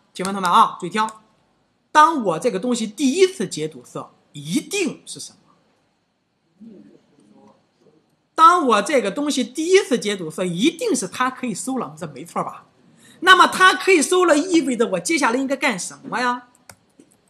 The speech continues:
它可以收了，我意味着接下来干什么？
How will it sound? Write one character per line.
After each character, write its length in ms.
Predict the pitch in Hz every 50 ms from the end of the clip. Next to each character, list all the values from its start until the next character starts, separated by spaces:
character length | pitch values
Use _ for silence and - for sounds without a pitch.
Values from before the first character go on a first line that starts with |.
| _ _ _ _ _ _ _ _ _ _ _ _ _ _ _ _ _ _ _ _ _ _ _ - _ _ _ _ _ _ _ -
它 200 | - - 285 277
可 100 | 277 285
以 80 | 269 226
收 160 | - 247 240
了， 200 | 226 - - - -
我 120 | 185 -
意 80 | 226 247
味 100 | 226 220
着 20 |
接 100 | 220 226
下 60 | 214
来 80 | 208 202
干 100 | 202 180
什 60 | 151
么？ 140 | 135 127 -